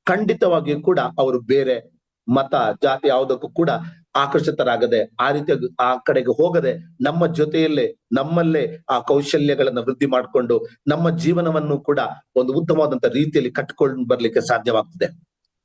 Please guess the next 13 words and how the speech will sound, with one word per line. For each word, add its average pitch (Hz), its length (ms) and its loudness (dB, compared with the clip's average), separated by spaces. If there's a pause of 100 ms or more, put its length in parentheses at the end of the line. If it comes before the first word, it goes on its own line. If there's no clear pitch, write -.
(380)
ಯಾಕಂತಂದ್ರೆ 185 480 0
ಕೌಶಲ್ಯಗಳು 185 540 0
ಏನ್ 147 100 -2
ಮಾಡ್ತಾ 156 300 -2
ಹೋಗುತ್ತೆ 135 360 -2
ಅಂತ 127 160 -4
ಹೇಳಿದ್ರೆ 139 540 -2 (140)
ವ್ಯಕ್ತಿಯ 185 320 0
ನಮ್ಮ 143 220 -4
ಮಾನಸಿಕವಾಗಿ, 156 880 0
ಅದೇ 139 180 -2
ರೀತಿಯಾಗಿ 135 520 -2 (320)
ನಮ್ಮ 147 220 0